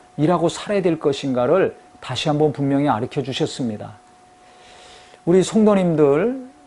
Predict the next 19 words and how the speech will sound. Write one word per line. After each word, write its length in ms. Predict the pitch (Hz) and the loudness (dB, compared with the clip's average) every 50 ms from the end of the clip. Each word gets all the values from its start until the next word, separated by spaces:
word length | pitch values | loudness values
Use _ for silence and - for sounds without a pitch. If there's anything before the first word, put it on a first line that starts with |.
| - - - _ _ - | -20 -20 -20 _ _ -20
가정에서 720 | - - 139 127 147 156 147 147 139 131 - - 160 143 139 | -6 -6 -2 0 2 2 4 4 2 0 0 0 -2 -2 0
가족들을 560 | - 151 151 208 - - - 202 190 180 160 | -2 -2 0 0 -2 0 2 2 2 2 2
볼 200 | - 131 117 107 | 0 -2 -4 -4
때, 280 | - - 113 98 98 107 - - | -4 -8 -8 -10 -10 -12 -10 -6
또 280 | 151 147 147 143 139 | -4 -2 0 -2 -2
직장에서 800 | 139 - - - - 190 165 160 160 156 143 - - 165 160 160 160 | -2 -6 -8 0 0 2 2 2 0 0 -2 0 0 2 2 2 0
동료들을 560 | - 175 190 208 220 208 180 202 196 185 - | 0 -2 0 2 2 4 4 4 4 4 2
볼 220 | - 139 120 107 | 0 -2 -4 -4
때, 280 | 98 - 117 101 104 98 - _ _ _ _ _ _ _ _ _ _ - | -4 -6 -8 -8 -8 -12 -20 _ _ _ _ _ _ _ _ _ _ 0
또 420 | 151 147 147 147 147 147 147 143 | 2 4 4 4 4 4 2 2
사업을 400 | 139 - - - 156 147 147 143 | 0 -2 0 2 2 4 4 4
하시는 400 | 143 143 139 - 147 143 139 139 | 4 2 0 0 -2 -2 -2 -2
분들, 400 | 131 135 135 135 147 170 202 196 | -2 -2 -2 0 0 0 0 -2
자기 420 | - - 123 143 147 147 160 160 156 | -4 -6 -6 -4 -2 0 0 0 0
사업과 760 | - - 160 160 160 151 156 - - 160 165 190 220 240 247 - - - _ _ | -2 0 2 2 2 2 2 2 4 4 4 4 2 -2 -6 -14 -20 -20 _ _
관계된 480 | - 151 160 180 202 208 208 208 202 190 | -6 -4 2 4 4 4 4 4 0 -2
사람들을 800 | - - - 202 208 214 214 214 202 214 214 214 208 202 208 | -2 -2 0 2 2 2 2 4 4 6 6 6 6 4 4
보실 400 | - 147 117 - - 123 107 - | 2 -2 0 0 -2 -2 -2 0
때 320 | - 151 165 143 104 98 | 2 2 2 2 0 -2